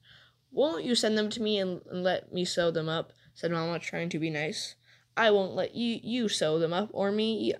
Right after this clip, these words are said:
either. Just give me my level and let me go back to the job, will ya? Honest to Pete, a working man has a heck of a time just making a living these days." And he took his level and stomped back through the hedge and into the new house.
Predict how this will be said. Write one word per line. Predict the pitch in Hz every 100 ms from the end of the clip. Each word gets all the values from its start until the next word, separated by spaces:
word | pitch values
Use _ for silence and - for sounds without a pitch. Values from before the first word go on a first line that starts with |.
| -
either. | 220 185 139 165
Just | 196 180
give | -
me | 226 240
my | 226
level | 220 175 165 160
and | 165
let | 170
me | 160
go | 156 180
back | 190 185
to | - 180
the | 165
job, | 160 139 120 -
will | 170
ya? | 170 165 - - - -
Honest | 196 180 -
to | 165
Pete, | - 180 -
a | 170
working | 185 196 175
man | 175 180 185
has | 175 156
a |
heck | 175 190 185
of | 165
a | 151
time | - 165 160
just | 151 170
making | 180 165
a | 143
living | 185 185 135
these | 156 160
days." | - 151 165 - _ _ - - -
And | 185
he | 170
took | - 254
his | - 254
level | 202 175
and | 175 170
stomped | - 196 233
back | - 175 -
through | - 190
the | 185
hedge | 196 160 165
and | - 151 151
into | 160 -
the | 165
new | 151 147
house. | 202 160 - -